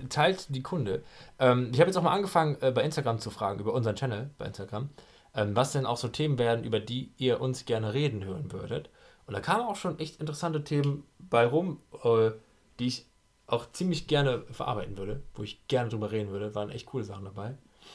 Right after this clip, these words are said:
Ähm, auch interessante Sachen. Also auch wenn ihr irgendwie sagt so spontan, "Ey, das interessiert mich, äh, ich wüsste aber niemals, wie ich da recherchieren soll oder was ich da machen soll", gerne uns weitergeben,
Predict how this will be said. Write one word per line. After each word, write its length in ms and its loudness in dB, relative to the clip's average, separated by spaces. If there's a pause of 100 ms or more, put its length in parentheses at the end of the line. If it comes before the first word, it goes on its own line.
(380)
Ähm, 320 -2
auch 160 -4
interessante 360 -2
Sachen. 220 -4
Also 220 -2
auch 240 -4
wenn 180 2
ihr 220 6
irgendwie 220 0
sagt 260 4
so 60 -6
spontan, 420 -2
"Ey, 240 -2 (200)
das 160 0
interessiert 460 -6
mich, 260 -2 (520)
äh, 240 2
ich 100 -6
wüsste 220 -4
aber 140 2
niemals, 300 0
wie 60 -8
ich 60 -8
da 80 -2
recherchieren 460 -4
soll 180 -6
oder 200 -8
was 120 -6
ich 60 -16
da 60 -4
machen 260 -2
soll", 240 2 (380)
gerne 240 6
uns 120 0
weitergeben, 580 0